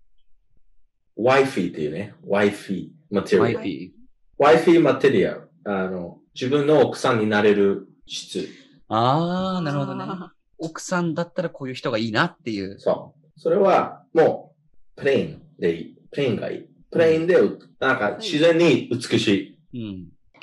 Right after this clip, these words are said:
Speaker 2: 粧とかもあんまりしてない。
Speaker 1: そのおっぱいとかケツは別にそんな、どうでもいい。
Speaker 2: うんうんうん。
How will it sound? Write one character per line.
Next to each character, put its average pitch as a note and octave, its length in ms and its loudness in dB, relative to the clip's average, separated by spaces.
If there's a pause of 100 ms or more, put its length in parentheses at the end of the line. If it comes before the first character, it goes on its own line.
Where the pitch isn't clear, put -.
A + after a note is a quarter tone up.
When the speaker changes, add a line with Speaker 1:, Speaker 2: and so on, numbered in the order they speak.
Speaker 2:
粧 D#3+ 180 0
と - 100 -2
か A2+ 100 0
も G#2+ 120 0
あ - 20 0
ん A2 80 2
ま A2+ 80 2
り A2 80 0
し A#2+ 140 -2
て C3+ 80 2
な A2+ 160 -2
い。 F#2 80 -16
Speaker 1:
そ D3+ 60 4
の C#3 60 6
お - 20 8
っ C3+ 40 6
ぱ C3+ 60 4
い - 20 -4
と G2+ 100 -2
か F#2+ 340 2
ケ G#2+ 140 -4
ツ - 160 -4
は G2+ 440 2
別 F#2 240 -12
に F2+ 280 -8 (280)
そ F#2+ 160 -4
ん F2 60 -4
な、 D#2 200 -8 (760)
ど - 120 2
う - 40 4
で F#2+ 60 4
も F2+ 120 -2
い D#2+ 80 -6
い。 D2+ 160 -14 (220)
Speaker 2:
う A2 40 -16
ん A2+ 40 -12
う A2+ 40 -12
ん - 20 -12
う G#2 40 -12
ん。 G2+ 120 -14